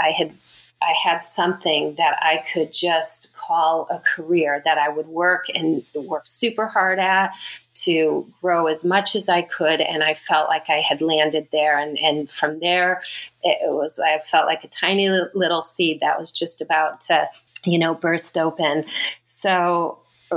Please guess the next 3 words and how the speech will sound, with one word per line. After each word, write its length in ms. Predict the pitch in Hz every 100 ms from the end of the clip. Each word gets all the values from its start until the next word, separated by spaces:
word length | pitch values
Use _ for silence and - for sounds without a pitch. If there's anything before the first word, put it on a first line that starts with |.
| 185
really, 800 | 208 240 254 208 185 180 170 - _ - _ 190
that's 420 | 185 190 - -
when, 420 | 190 180 165 165